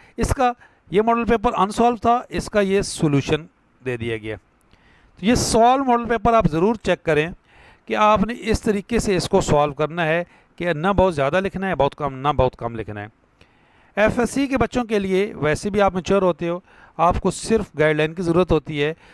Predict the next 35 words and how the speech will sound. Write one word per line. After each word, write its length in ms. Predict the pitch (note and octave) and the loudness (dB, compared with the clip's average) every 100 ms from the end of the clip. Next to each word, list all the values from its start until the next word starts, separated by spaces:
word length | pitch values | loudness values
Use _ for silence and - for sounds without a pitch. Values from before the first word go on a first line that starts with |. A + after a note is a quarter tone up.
| _ | _
तो 80 | F#3 | 0
ये 140 | G3 A3+ | 0 2
board 340 | F3+ G3 G3+ | 4 4 2
ने 200 | F#3+ G3 | -2 -2
आपके 340 | D#3 D3+ D#3 | 0 0 -2
सामने 480 | D3+ D3+ D3 D3 D3+ - _ _ | -6 -6 -6 -8 -8 -12 _ _
solve 540 | - - D#3+ D3+ D#3+ D3+ | -14 -2 2 4 2 -2
model 340 | C3+ C3+ C3+ | 0 2 2
paper 500 | - C3 - C3+ B2 B2+ | 0 -2 0 -2 -2 -6
जारी 200 | B2 A#2 | -6 -4
कर 180 | B2 B2 | -4 -2
दिया 220 | C3+ C3+ | -2 -2
है, 140 | C3+ - - - - | -2 -6 -18 -20 0
एफ़एससी 720 | G#3+ - - G3+ - - F3 | 0 2 0 -2 -2 -4 -4
part 360 | E3+ - C#3+ - | -2 0 0 0
वन। 260 | B2 A#2 G#2+ _ _ _ E3 | -2 -4 -6 _ _ _ 0
Very, 200 | G3+ F#3 | 2 2
very 280 | F#3 E3+ | 0 0
important 400 | C3 A#2 A2 G#2+ | 0 0 -2 -4
video 220 | G#2+ G#2+ G#2+ | -6 -4 -6
है। 100 | - - _ _ _ _ _ _ _ _ _ _ - | -8 -16 _ _ _ _ _ _ _ _ _ _ -4
हमारी 260 | D#3+ A3+ | 0 0
कोशिश 420 | A#3+ A#3+ A3 C#4+ A3 | 2 0 0 -2 0
है 280 | F3+ A#3+ A#3+ - | -2 -4 -12 -2
कि 60 | |
आपके 320 | D#3+ D#3 - | 0 0 -2
साथ 240 | D3+ E3 D#3+ C#3 - _ - _ - | 0 0 0 -4 -20 _ -20 _ -6
रहनुमाई 320 | C#3+ C#3 D3+ | -4 0 -2
करते 300 | E3+ E3+ - | 0 -2 0
रहें। 200 | F3 E3+ F3 _ _ _ _ _ _ _ _ | -2 -2 -6 _ _ _ _ _ _ _ _
तो 80 | F#3 | -4
ये 300 | D#3 C#3 A#3+ | 0 0 0
model 300 | A#3 G#3 A3+ | 2 2 2
paper 540 | G3 G3 - G#3 G3+ - D#3+ | 2 0 0 -2 -2 -12 -6
बिल्कुल 540 | F#3 G3+ - A3 A#3 | -4 -4 -2 -2 -2